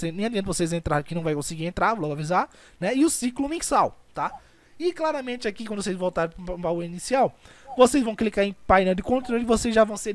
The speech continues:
direcionados pelo painel Pterodáctilo, tá? E aqui nós temos o pack de proteção, claramente, que é o nosso pack de proteção que eu vou fazer logo, logo o vídeo sobre a nova atualização dele.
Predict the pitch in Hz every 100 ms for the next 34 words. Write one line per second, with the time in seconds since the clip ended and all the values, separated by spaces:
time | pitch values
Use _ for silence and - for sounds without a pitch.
0 | 196 180 214 254 214 - 214 160 180 185
1 | 190 208 185 180 - 220 180 180 190 147
2 | - - - 139 165 - - 311 349 294
3 | 277 277 277 247 254 233 233 240 240 240
4 | - 269 - 208 202 202 208 - 247 262
5 | 240 233 240 - 202 208 208 202 196 196
6 | 190 190 196 214 190 185 185 165 175 165
7 | 170 190 175 170 170 170 180 175 165 196
8 | 117 82